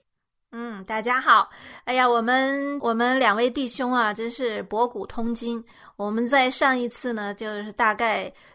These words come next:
呃，聊了一下子宣教士来到中国，他们遇到的困难，他们想到的策略，他们所面对的冲突。那我们今天呢，继续，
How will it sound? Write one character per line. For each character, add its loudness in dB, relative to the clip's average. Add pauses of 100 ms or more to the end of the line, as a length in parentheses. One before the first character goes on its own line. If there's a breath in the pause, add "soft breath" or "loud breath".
呃， 0
聊 4
了 4
一 -4
下 0
子 -8
宣 0
教 4
士 0
来 -2
到 -2
中 -6
国， -4 (360 soft breath)
他 -12
们 -6
遇 -8
到 -2
的 -6
困 8
难， -4 (280 soft breath)
他 -6
们 -2
想 -4
到 -2
的 -6
策 0
略， -2 (380 soft breath)
他 -8
们 -4
所 -4
面 2
对 6
的 -4
冲 0
突。 4 (360 soft breath)
那 4
我 2
们 -2
今 -4
天 -2
呢， 0
继 -4
续， -4